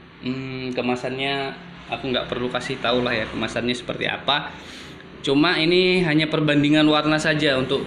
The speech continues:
teman-teman, warna dan kualitas toner di mesin Xerox Wax Center ataupun Fuji Xerox.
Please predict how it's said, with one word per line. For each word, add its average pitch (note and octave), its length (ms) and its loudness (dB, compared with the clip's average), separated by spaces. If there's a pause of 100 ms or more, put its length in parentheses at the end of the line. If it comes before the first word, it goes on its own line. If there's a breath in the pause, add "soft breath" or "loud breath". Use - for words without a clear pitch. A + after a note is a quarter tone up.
teman-teman, C3+ 560 2 (300)
warna C3+ 320 0
dan C3 240 0
kualitas C3+ 800 -2
toner C3+ 420 2 (720)
di B2+ 140 4
mesin C3 400 2
Xerox B2+ 320 0
Wax B2 240 -4
Center B2+ 260 0
ataupun B2+ 460 -2
Fuji B2+ 240 -4
Xerox. B2+ 320 0